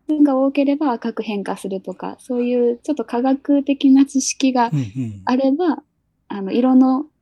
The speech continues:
Speaker 1: 変化というか、色の種類は少し増やせるかなといった感じです。
Speaker 2: うん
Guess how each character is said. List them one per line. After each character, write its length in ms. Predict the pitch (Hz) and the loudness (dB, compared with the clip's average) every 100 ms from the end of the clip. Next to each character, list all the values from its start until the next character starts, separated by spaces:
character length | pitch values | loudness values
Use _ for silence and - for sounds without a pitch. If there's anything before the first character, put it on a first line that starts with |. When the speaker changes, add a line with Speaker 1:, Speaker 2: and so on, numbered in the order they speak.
| 294 - | -18 -12
Speaker 1:
変 260 | - 220 | -8 -8
化 160 | 226 190 | -8 -10
と 100 | 190 | -8
い 80 | 185 | -10
う 40 | |
か、 140 | - | -10
色 220 | - 214 233 | -6 -2 -2
の 100 | 233 | 0
種 180 | 254 | 2
類 120 | 233 220 | 2 2
は 100 | 208 | 0
少 240 | - 240 | -8 -10
し 320 | 233 - - - | -8 -8 -10 -6
増 100 | 190 | -6
や 120 | 190 | -4
せ 160 | 196 | -4
る 100 | 190 | -4
か 140 | 185 185 | -4 -4
な 300 | 185 180 180 180 | -2 -4 -6 -16
と 80 | - - | -18 -16
い 60 | - | -16
っ 40 | |
た 120 | - | -12
感 180 | 165 175 | -6 -6
じ 140 | 165 175 | -6 -12
で 100 | 170 | -16
す。 80 | - | -12
Speaker 2:
う 60 | |
ん 200 | 123 104 | -12 -12